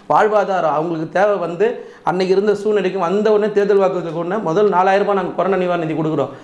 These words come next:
அதுக்கடுத்து பதிமூணு பொருட்கள் கொடுக்குறோம். இப்படி வந்து மக்களை பத்தி சிந்தி-, இன்னைக்கு வந்து எத்தனை திட்டங்கள் வந்து போட்டிருக்கோம். இல்லம் தேடி கல்வி, நான் முதல்வன் திட்டம், மக்களை தேடி மருத்துவம், இன்னுயிர் காப்போம் திட்டம்,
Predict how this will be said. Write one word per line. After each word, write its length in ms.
அதுக்கடுத்து 440
பதிமூணு 380
பொருட்கள் 340
கொடுக்குறோம். 260
இப்படி 280
வந்து 200
மக்களை 340
பத்தி 260
சிந்தி-, 60
இன்னைக்கு 340
வந்து 180
எத்தனை 400
திட்டங்கள் 400
வந்து 320
போட்டிருக்கோம். 280
இல்லம் 320
தேடி 240
கல்வி, 320
நான் 240
முதல்வன் 280
திட்டம், 300
மக்களை 320
தேடி 160
மருத்துவம், 500
இன்னுயிர் 360
காப்போம் 280
திட்டம், 300